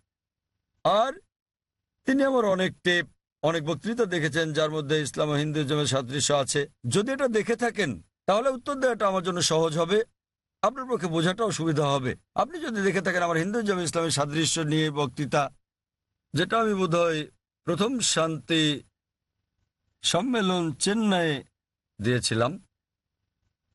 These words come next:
ইসলাম ও হিন্দু ধর্মের মধ্যে সাদৃশ্য। বোন,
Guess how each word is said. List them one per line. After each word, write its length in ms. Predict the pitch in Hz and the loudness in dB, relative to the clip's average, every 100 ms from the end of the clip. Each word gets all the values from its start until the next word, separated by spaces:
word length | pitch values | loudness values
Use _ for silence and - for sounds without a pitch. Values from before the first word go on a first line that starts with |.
| _ - | _ -4
ইসলাম 320 | 127 240 262 | 0 0 2
ও 60 | 220 | 2
হিন্দু 200 | 180 175 | 0 0
ধর্মের 240 | 160 156 | -2 -2
মধ্যে 240 | 147 135 | -2 0
সাদৃশ্য। 640 | 131 131 127 135 - 131 - _ _ 131 | 0 0 0 -2 0 -2 -4 _ _ 0
বোন, 340 | 190 240 | 2 0